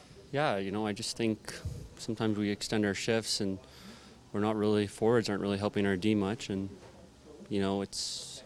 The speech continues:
to win, it's a whole team effort, you know, and, um, you know, like I just said, like, we score so many goals, it's,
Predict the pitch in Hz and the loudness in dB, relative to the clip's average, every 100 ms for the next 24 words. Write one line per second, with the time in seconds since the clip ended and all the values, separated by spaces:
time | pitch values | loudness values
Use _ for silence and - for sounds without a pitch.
0 | - - 110 110 117 113 107 - 107 104 | -18 -6 2 4 6 4 2 0 2 2
1 | 95 - - - - 120 98 98 98 80 | 0 -10 -20 -18 -2 2 2 0 -4 -4
2 | 95 92 104 95 92 - - - - - | -2 0 0 -2 -4 -8 -18 -20 -20 -20
3 | - - - 90 90 90 90 - - - | -20 -16 -8 -6 -4 -6 -10 -18 -20 -20
4 | - - - - - - - - - 98 | -20 -20 -20 -20 -20 -20 -14 -12 -8 -4
5 | 95 92 90 - - 78 - 107 - - | -2 -2 -2 -6 -6 -8 -8 -2 -2 2
6 | 107 104 101 - 110 104 98 95 95 - | 4 4 0 0 2 2 2 0 0 -4
7 | - - - | -6 -6 -6